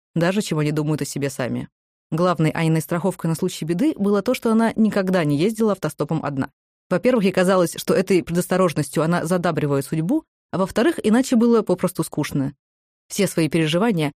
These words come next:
Аня хотела с кем-то делить, без этого они оставались какими-то неполными. Чаще всего с ней ездила Соня. Она пропустила ту первую поездку в Тулу и очень сокрушалась по этому поводу. Как и Аня, она считала автостоп верхом романтики.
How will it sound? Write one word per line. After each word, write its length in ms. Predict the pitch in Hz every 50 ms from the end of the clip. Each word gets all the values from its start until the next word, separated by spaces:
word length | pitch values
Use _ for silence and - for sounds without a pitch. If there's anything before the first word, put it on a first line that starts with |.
| _ _ -
Аня 200 | 233 285 302 302
хотела 300 | 254 262 240 - 254 254
с 60 | 233
кем-то 240 | - 262 240 - 233
делить, 360 | 214 202 226 202 165 131 - - _ _ _ -
без 140 | 170 175 175
этого 240 | 202 - 220 202
они 100 | 185 180
оставались 500 | 185 175 - 190 185 220 247 220 180 - -
какими-то 420 | - 185 180 - 214 190 170 - 175
неполными. 600 | 170 160 - 165 156 147 139 131 127 127 - - _ _ _ _ _ _ _ _ _ _ _ _ _ -
Чаще 380 | - - 208 240 269 - 302
всего 260 | - - 247 220 240
с 100 | 240 -
ней 120 | 190 160 151
ездила 300 | 156 151 147 151 147 147
Соня. 420 | - - 160 143 127 104 87 85 - _ _ _ _ _ _ -
Она 180 | - 196 240
пропустила 560 | 247 277 254 - 277 240 - - 262 247 190 170
ту 140 | - 196
первую 260 | 180 - 185 175 170 160
поездку 380 | - 175 180 170 - - -
в 80 | - -
Тулу 300 | - 285 302 302 285 - _ _ _ _
и 120 | - 240 -
очень 300 | - - 214 - - 165
сокрушалась 480 | - 160 - 170 160 - 190 196 208 -
по 80 | - 185
этому 280 | 180 - 190 190 185
поводу. 420 | - 185 156 143 139 139 - - - _ _ _ _
Как 240 | - 156 147 - -
и 20 | 147
Аня, 340 | 156 202 214 175 151 - -
она 160 | - 170 185
считала 320 | 185 - 190 - 196 190 196
автостоп 420 | - - 190 - - 202 190 - - -
верхом 440 | 170 156 165 160 156 - - 156 147
романтики. 580 | 156 156 147 127 - - - - - - -